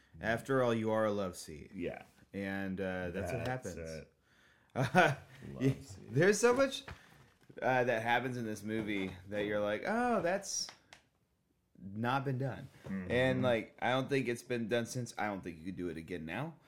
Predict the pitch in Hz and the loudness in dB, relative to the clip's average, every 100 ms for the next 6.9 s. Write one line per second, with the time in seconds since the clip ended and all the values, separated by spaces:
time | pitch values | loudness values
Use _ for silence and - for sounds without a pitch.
0 | - _ - 127 117 113 - 110 104 98 | -20 _ 0 6 6 6 4 2 2 2
1 | 92 90 90 90 _ _ _ - 104 127 | -2 -4 -10 -14 _ _ _ -12 0 2
2 | 135 170 - 113 143 151 165 131 139 165 | 4 4 2 4 4 4 2 4 4 4
3 | 120 110 104 101 107 104 95 101 95 90 | 2 2 2 0 -2 -2 -4 -4 -4 -4
4 | 85 80 _ _ _ _ _ _ _ - | -6 -10 _ _ _ _ _ _ _ -10
5 | 104 123 - 123 139 156 156 143 143 147 | -4 -2 0 2 4 2 -2 -2 0 2
6 | 127 113 101 98 98 92 82 90 | 2 0 0 -2 -2 -4 -4 -8